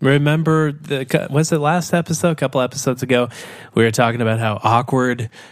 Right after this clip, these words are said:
uh, journaling is on the surface of things. Um, because, like, how do you write something that nobody will ever read except yourself? That's just a free-flowing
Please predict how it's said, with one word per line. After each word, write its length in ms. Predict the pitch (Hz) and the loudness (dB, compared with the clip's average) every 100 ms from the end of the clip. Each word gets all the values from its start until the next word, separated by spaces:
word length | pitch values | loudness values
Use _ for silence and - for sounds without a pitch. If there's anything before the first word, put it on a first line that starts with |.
| _ _ | _ _
uh, 100 | - | -12
journaling 600 | 110 120 123 135 131 127 | 0 2 2 2 0 2
is 260 | 123 135 131 | 0 0 0
on 160 | 117 | 0
the 80 | 113 | 0
surface 480 | - 127 127 135 - | 2 0 0 -2 -2
of 120 | 131 | -2
things. 440 | 139 135 135 135 - - - - | -2 -2 -4 -8 -12 -20 -16 -4
Um, 260 | 113 113 | -4 0
because, 420 | 165 - 226 220 | -2 2 0 2
like, 200 | 214 180 | 0 0
how 240 | - 156 175 | 0 2 2
do 80 | 185 | 4
you 500 | 185 185 180 165 - | 4 4 4 0 -4
write 460 | 127 127 143 151 - _ _ | 0 2 4 0 -6 _ _
something 720 | - - 131 139 160 151 139 131 | -6 0 0 2 0 2 0 0
that 380 | 120 110 110 - | 0 0 -4 -4
nobody 420 | 131 123 131 123 | 0 2 2 0
will 160 | 120 120 | 2 0
ever 180 | 120 | 0
read 240 | 113 117 131 | 0 0 0
except 400 | 120 - 120 - | 0 -2 -2 -2
yourself? 580 | 110 - - 143 - - | -4 0 2 2 -2 -4
That's 220 | 107 - | -2 0
just 240 | 127 - | -2 -2
a 60 | 113 | -6
free-flowing 1000 | - 131 131 127 - 117 120 117 113 | 0 0 2 0 0 2 4 2 -2